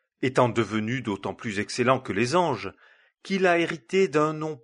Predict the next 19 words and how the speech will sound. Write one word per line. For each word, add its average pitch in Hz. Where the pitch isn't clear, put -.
plus 151
excellent 107
qu'eux. -
Car 127
auquel 208
des 117
anges 160
a-t-il 117
jamais 107
dit, « 147
Tu 135
es 120
mon 110
fils, -
moi 139
je 120
t'ai 123
aujourd'hui 147
engendré » ? 107